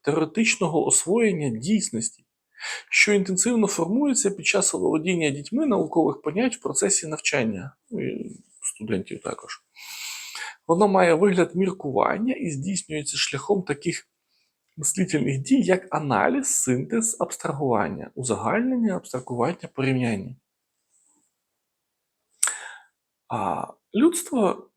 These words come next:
розвиваючись, прийшло до, ну, і формуючи другу сигнальну систему, власне, мову, що до висновку, що передавати інформацію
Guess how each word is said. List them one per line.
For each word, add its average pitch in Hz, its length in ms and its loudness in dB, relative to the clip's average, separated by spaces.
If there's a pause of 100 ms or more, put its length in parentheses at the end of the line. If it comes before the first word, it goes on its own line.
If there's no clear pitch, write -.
(120)
розвиваючись, 151 1300 -2
прийшло 185 420 -2
до, 165 320 -2 (400)
ну, 131 300 -4 (160)
і 127 400 2 (1300)
формуючи 113 880 0
другу 107 840 -4 (720)
сигнальну 113 520 0
систему, 185 580 -4
власне, 117 400 -4
мову, 110 460 -4 (960)
що - 220 -10
до 226 120 2
висновку, 254 400 -2
що - 240 -4
передавати 185 800 0
інформацію 196 1120 -4